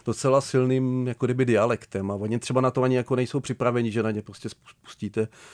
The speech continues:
něco s písovnou arabštinou, se ze, ze sebe snažíte dostat a eh, často se třeba stává, jo, že vám potom třeba i odpoví anglicky, nebo, nebo, nebo,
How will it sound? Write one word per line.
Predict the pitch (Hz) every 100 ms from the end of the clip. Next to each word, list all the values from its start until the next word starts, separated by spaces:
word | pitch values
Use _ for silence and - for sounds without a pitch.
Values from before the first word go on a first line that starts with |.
| - 107
něco | 95 113
s | - -
písovnou | 110 - 107 117
arabštinou, | 101 110 - 110 107
se | 104 107
ze, | 107 110
ze | 101
sebe | 107 104
snažíte | - 104 107 104
dostat | 104 - - 107 -
a | 95 92 104 - - - - - -
eh, | 113 113 123 113 170 165 - 185 -
často | - 120 127
se | -
třeba | - 120 117
stává, | - 107 104 104 95
jo, | 98
že |
vám | 101 98
potom | 101 104
třeba | - 104
i | 92
odpoví | 90 - 98 76
anglicky, | 85 101 - 104 98
nebo, | 98 101
nebo, | 101 101
nebo, | 101